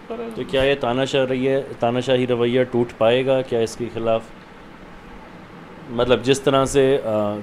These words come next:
Speaker 2: किसान आंदोलन ने तेरह महीने का एक, इतना बड़ा एक ऐतिहासिक आंदोलन किया,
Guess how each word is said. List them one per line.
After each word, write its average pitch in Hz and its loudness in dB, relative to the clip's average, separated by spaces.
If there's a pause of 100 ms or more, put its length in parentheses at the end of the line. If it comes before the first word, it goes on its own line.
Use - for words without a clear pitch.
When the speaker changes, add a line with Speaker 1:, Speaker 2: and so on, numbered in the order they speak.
Speaker 2:
किसान 127 0
आंदोलन 123 2
ने 127 0
तेरह 123 0
महीने 120 -2
का 120 2
एक, 117 -2
इतना 113 -2
बड़ा 117 6
एक 110 0
ऐतिहासिक 110 0
आंदोलन 110 -2
किया, 110 0